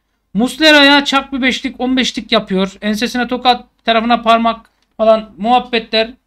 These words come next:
Güle eğlene sarılıyorlar. Sonrasında Lucas Torreira, Barış Alper gibi hayatında Selçuk İnan ilk defa belki de gören isimler. Eski takım arkadaşıymış, teknik direktörüymüş, bilmem hayat arkadaşıymış gibi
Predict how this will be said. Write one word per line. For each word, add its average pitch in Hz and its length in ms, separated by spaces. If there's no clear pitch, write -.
Güle 285 260
eğlene 262 400
sarılıyorlar. 220 760
Sonrasında 285 520
Lucas 277 300
Torreira, 262 500
Barış 233 260
Alper 247 320
gibi 214 240
hayatında 240 680
Selçuk 240 380
İnan 214 140
ilk 208 160
defa 196 500
belki 165 240
de 160 60
gören 160 240
isimler. 165 560
Eski 226 300
takım 247 260
arkadaşıymış, 196 600
teknik 196 380
direktörüymüş, 165 600
bilmem 220 360
hayat 254 340
arkadaşıymış 202 680
gibi 220 380